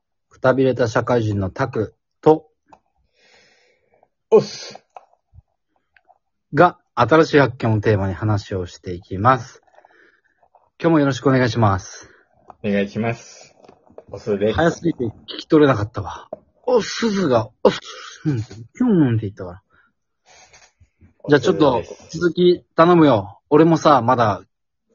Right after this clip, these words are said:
Speaker 1: 聞いてないから。
Speaker 2: そうだな。まあ、つ-、前回の続きで、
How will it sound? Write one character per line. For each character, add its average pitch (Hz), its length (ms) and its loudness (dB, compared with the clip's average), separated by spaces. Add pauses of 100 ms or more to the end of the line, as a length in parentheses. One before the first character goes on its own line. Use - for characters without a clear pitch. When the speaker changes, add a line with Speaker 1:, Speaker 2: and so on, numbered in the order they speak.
Speaker 1:
聞 135 120 -4
い - 20 -6
て 131 100 2
な 123 140 0
い 113 40 -4
か 90 100 -8
ら。 82 200 -16 (1500)
Speaker 2:
そ - 320 -4
う 101 40 -2
だ 95 120 -8
な。 104 360 -8 (840)
ま 127 200 -2
あ、 120 60 -6
つ-、 - 240 -18 (120)
前 196 180 0
回 175 160 0
の 131 60 -4
続 113 320 -12
き 117 140 -16
で、 117 420 -4